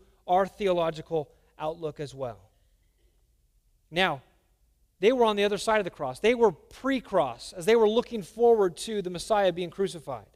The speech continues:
And they failed to have the, to factor the cross into their theological outlook at all.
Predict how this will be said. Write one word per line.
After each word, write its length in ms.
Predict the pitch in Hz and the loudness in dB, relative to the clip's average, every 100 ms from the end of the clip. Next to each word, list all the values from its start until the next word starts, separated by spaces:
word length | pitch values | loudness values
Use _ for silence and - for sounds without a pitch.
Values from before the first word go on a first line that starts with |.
| _ _ _ _ _ _ _ _ _ _ _ | _ _ _ _ _ _ _ _ _ _ _
And 280 | 202 208 165 - _ - | 2 2 -2 -14 _ 4
they 220 | 185 262 | 6 6
failed 380 | - 262 262 220 | 6 6 6 4
to 40 | |
have 180 | 214 226 | 4 2
the, 120 | 202 - 240 202 | 0 -4 -8 -6
to 80 | 208 | -2
factor 480 | - 262 254 240 | 2 2 0 -4
the 100 | 214 | -4
cross 460 | 208 - 233 220 208 | -2 2 4 4 0
into 160 | 220 190 | -6 0
their 200 | 214 226 | 0 0
theological 680 | 226 214 202 202 185 190 175 | 0 2 4 0 -2 -6 -4
outlook 380 | 190 190 165 | -4 -2 -4
at 100 | 165 | -2
all. 400 | 165 165 117 - | -2 -2 -6 -14